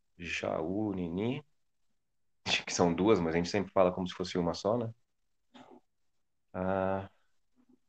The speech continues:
Tapajós, Arapiuns, e eu não, eu tô esquecendo de alguém. Ah, e, ah, Cazumba, Iracema. Talvez eu tenha esquecido alguém aí, mas, ah, e, e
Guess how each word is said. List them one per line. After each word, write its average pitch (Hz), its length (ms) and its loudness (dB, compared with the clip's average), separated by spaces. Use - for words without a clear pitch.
Tapajós, 92 440 2
Arapiuns, 110 1000 0
e 113 100 -6
eu 120 60 -2
não, 127 260 -4
eu 117 140 -6
tô 117 80 -4
esquecendo 117 380 -4
de 120 60 0
alguém. 120 300 2
Ah, 127 200 12
e, 82 640 0
ah, 110 360 -2
Cazumba, 95 320 8
Iracema. 80 480 2
Talvez 95 240 -4
eu 110 40 -10
tenha 117 100 0
esquecido 117 320 -2
alguém 113 260 0
aí, 90 160 0
mas, 82 340 -6
ah, 92 260 -12
e, 110 160 -4
e 120 560 0